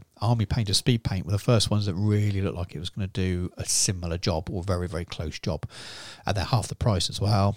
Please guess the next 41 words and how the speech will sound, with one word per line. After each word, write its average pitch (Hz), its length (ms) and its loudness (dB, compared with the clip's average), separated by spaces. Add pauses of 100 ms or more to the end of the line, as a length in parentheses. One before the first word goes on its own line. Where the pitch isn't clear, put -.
(120)
and - 100 -10
they - 60 -10
come - 140 -8
in 80 120 -8
dropper - 260 4
bottles. 95 600 2 (600)
Um, 107 420 2
they, 120 320 2
it 262 200 -2
just - 220 2
all 131 220 4
sounds 104 300 4
fantastic. - 580 2 (720)
So 135 220 8
I've 123 80 6
tried 160 240 10
them. 143 140 6
They're 143 120 10
a 143 40 10
lot 175 180 8
thinner, 160 400 6 (140)
so 127 260 6
a - 20 8
lot 120 140 8
more 117 160 6
watery. 117 420 4
So 113 420 8
if 104 200 0
you're 107 580 4 (360)
trying 131 160 2
to 107 80 2 (120)
apply 120 300 4
them 107 140 2
to - 100 -4
a 104 60 2
smaller 104 440 2
area, 101 300 4
you've 98 160 0
got - 160 -2
less 107 160 4
control. 123 480 4